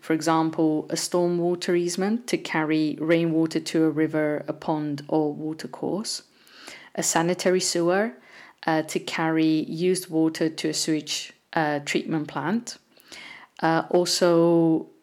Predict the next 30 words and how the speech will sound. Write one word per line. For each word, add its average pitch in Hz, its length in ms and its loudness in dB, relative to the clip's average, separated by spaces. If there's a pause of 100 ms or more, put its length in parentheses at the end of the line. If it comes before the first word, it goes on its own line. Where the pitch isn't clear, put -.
(120)
another 170 480 4
can 175 200 -4
be 160 120 2
considered 160 840 0 (140)
is 156 920 0
the 160 380 0
electrical 165 760 2 (120)
power 170 260 2
line 180 260 0
easement, 208 560 -2 (680)
or 156 680 2
a 170 80 -4
telephone 175 500 0
line 170 220 0
easement, 165 600 -2 (440)
or 160 240 2
a 156 40 -2
fuel 165 380 2
gas 151 320 -4
pipe 143 320 -6
easement. - 640 -10 (1200)
And 170 160 0
lastly 175 720 0
is 160 300 -2
the 160 480 0 (360)
miscellaneous 175 680 0
easements, 156 640 -4
which 170 280 -2
can 175 140 -2
include 165 640 2